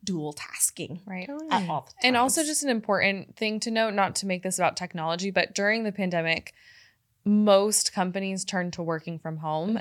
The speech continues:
Speaker 2: And so now the parents were on screens all day.
Speaker 1: Yes.
Speaker 3: Mm-hmm.
Speaker 2: And so the children were seeing the parents on screens all day. And then, like you're saying, we're just doing our best to survive. And so maybe the child was having more screen time than
Speaker 3: Mm-hmm.
Speaker 2: usual. And now that's where three years post-pandemic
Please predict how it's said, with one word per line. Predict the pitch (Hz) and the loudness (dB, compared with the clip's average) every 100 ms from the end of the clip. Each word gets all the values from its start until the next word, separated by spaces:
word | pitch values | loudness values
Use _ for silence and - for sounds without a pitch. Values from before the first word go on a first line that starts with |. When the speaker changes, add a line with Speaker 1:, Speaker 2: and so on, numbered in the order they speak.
| - | 0
Speaker 2:
And | 185 | 0
so | - 185 | 2 2
now | 180 170 | 2 2
the | 160 | 0
parents | - 202 185 180 165 | -4 0 0 0 -2
were | 165 156 | -4 -6
on | - | -4
screens | - - 170 185 | -4 -4 -6 -4
all | - | -4
day. | - - 196 | -4 -6 -8
Speaker 1:
Yes. | 214 - - | -12 -12 -8
Speaker 3:
Mm-hmm. | 202 180 | -6 -2
Speaker 2:
And | 196 160 | 0 4
so | 190 175 170 | 6 6 4
the | - 180 | -2 -4
children | - 190 180 175 | 0 0 0 -2
were | 170 | -4
seeing | 160 170 | -4 -4
the | 165 | -6
parents | - 208 208 202 | -4 0 0 0
on | 196 175 | -2 -2
screens | - 170 165 | -4 -6 -6
all | 160 | -6
day. | 160 160 156 165 - - - | -2 -2 -2 -4 -8 -20 -8
And | - 180 | -2 2
then, | 175 170 170 | 2 2 -2
like | 170 170 180 | -2 -2 -2
you're | |
saying, | 160 175 170 170 175 - | -2 0 -2 -4 -10 -4
we're | 180 | -4
just | 175 165 - | -2 -4 -4
doing | 165 160 | -4 -4
our | 156 | -2
best | 156 - | -2 -2
to | 165 | -4
survive. | 180 180 202 | -2 2 2
And | 180 175 | 2 -2
so | 175 | -4
maybe | 165 165 | -6 -6
the | 170 | -4
child | - 175 170 | 0 0 0
was | 170 | -2
having | 170 160 160 165 | -4 -4 -4 -4
more | 170 165 | -4 -2
screen | - - 165 | -2 0 -2
time | 160 156 | -2 -6
than | 156 160 | -4 -2
Speaker 3:
Mm-hmm. | |
Speaker 2:
usual. | 202 240 220 180 175 175 - - - | 0 0 2 2 2 -2 -14 -20 -4
And | 190 190 | 2 4
now | 185 180 170 170 165 | 6 6 6 4 4
that's | 180 175 - | 4 4 2
where | 175 170 160 170 - _ _ - | -2 0 0 -2 -6 _ _ -2
three | 196 190 | 2 2
years | 170 170 165 | 2 0 0
post-pandemic | 190 170 - 160 165 170 165 160 - | 0 -2 -2 -6 -2 -2 -2 -6 -12